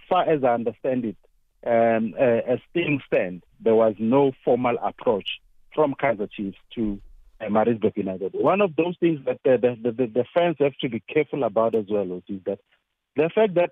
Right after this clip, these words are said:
uh, Big Joe, uh, likes a special, uh, a certain player,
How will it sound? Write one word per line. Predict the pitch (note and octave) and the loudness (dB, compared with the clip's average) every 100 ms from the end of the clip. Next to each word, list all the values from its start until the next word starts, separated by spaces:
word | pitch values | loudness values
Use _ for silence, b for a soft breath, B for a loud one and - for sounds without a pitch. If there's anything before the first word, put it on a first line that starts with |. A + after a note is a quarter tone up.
| _ | _
uh, | E3 D3+ D3 F#3 | 2 2 2 0
Big | C#3 D3+ C#3+ | 0 0 2
Joe, | C#3 D3+ D3 C#3+ | 2 4 4 2
uh, | C#3 C3 B2+ C3+ | 2 4 2 2
likes | C#3 D3 D#3 - | 0 2 2 0
a | C#3 - | -4 -4
special, | C#3+ - C#3 C3 - | -10 0 0 0 0
uh, | D#3 C3+ C#3+ | 2 2 0
a | - | 0
certain | D3+ - D3+ C3+ | -2 0 -4 -2
player, | C3+ B2 G2+ | 0 2 2